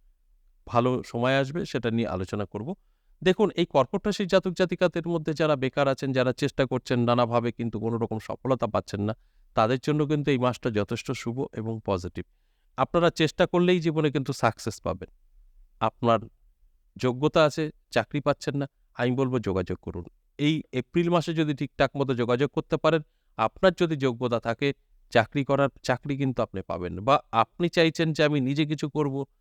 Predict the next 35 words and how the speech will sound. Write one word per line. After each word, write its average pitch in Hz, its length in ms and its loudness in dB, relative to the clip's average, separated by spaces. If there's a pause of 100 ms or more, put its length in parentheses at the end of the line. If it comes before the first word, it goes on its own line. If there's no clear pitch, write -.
(300)
বিজনেস 135 480 -2
করব, 131 380 -2 (320)
বেকার 127 340 2 (120)
থেকে 131 400 0
আর 123 180 4 (600)
ভালো 123 220 2
লাগছে 127 280 0
না, 120 180 0 (120)
একটা 117 360 -2 (540)
কর্মের 131 380 0
মধ্যে 135 420 -2 (560)
যেতে 135 280 2
চাইছেন, 131 420 2
তাহলে 131 320 0
সেই 135 260 -2
কাজ 131 240 2
করলেও 127 420 0
আপনি 110 220 -8
সাকসেস 95 420 -6
পাবেন। 90 260 -6
অর্থাৎ 160 320 0 (360)
আপনার 127 400 2
বেকার 139 600 2
জীবন 139 300 -2
থেকে 120 240 -4
কিন্তু 107 240 -4
মুক্তি 104 340 -6
পাবেন 120 300 2 (120)
এই 117 180 -2
এপ্রিল 117 380 -2
মাস। - 320 -4
চেষ্টা - 340 2
আপনার 90 280 -2
করতে - 300 -10
হবে। 92 180 -6